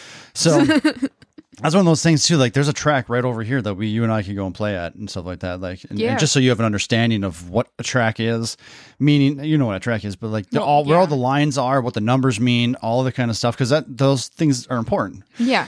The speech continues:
Speaker 1: Not that they say your coach wouldn't teach you those things, but you going in with that knowledge
Speaker 2: Makes
Speaker 1: it,
Speaker 2: it
Speaker 1: it,
Speaker 2: easier.
Speaker 1: it makes it easier, and you kinda have a one up on some of these other people, you know? So, but
Speaker 2: For sure.
Speaker 1: but this is where, you know,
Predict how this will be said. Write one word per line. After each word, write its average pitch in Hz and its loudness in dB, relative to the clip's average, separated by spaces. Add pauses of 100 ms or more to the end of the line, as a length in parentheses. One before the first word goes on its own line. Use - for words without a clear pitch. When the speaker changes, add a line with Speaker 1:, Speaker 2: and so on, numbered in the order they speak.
Speaker 1:
Not 175 -2
that - -4
they 127 2
say 135 2
your 120 2
coach 127 0
wouldn't 113 -2
teach 131 -4
you 156 -2
those 156 -4
things, 185 -4
but 117 -2
you 147 2
going 135 4
in 131 2
with 131 -4
that 117 -2
knowledge 139 -6 (880)
Speaker 2:
Makes 196 -2
Speaker 1:
it, 180 -8
Speaker 2:
it - -
Speaker 1:
it, 160 -6
Speaker 2:
easier. 190 -2 (100)
Speaker 1:
it 196 -6
makes 226 2
it 185 0
easier, 208 2
and 165 4
you 131 2
kinda 156 4
have 151 4
a 131 -2
one 127 0
up 139 0
on 131 2
some 113 -2
of 107 -4
these 101 -4
other 98 -4
people, 85 -12
you 110 -4
know? 113 -4
So, 117 -2 (100)
but - 0
Speaker 2:
For 233 -10
sure. 285 -10 (340)
Speaker 1:
but 156 -2
this 175 2
is 151 0
where, 131 2
you 135 -2
know, 131 -2